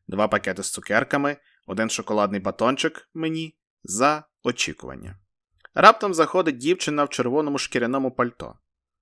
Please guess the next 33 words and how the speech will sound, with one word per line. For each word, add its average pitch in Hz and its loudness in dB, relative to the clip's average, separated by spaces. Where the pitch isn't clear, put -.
Через 160 2
край 226 6
верхнього 175 4
одягу, 175 6
що - 0
дістає 160 0
до 143 0
підлоги, 143 2
у 147 -6
моєму 143 2
дитинстві 170 -2
її 110 -4
б 160 -8
назвали 113 -2
Мурка. 113 -6
Хотілося - 2
б 147 -4
якось 175 0
піти 170 0
від 104 -4
бандитської 104 -2
теми, 170 4
але 143 2
чоловік 123 0
з - 2
перснями 135 0
сам 185 0
напросився. 156 -2
Охоронець 226 6
грузин 160 0
попереджає 143 2
про - -4
штраф. - -6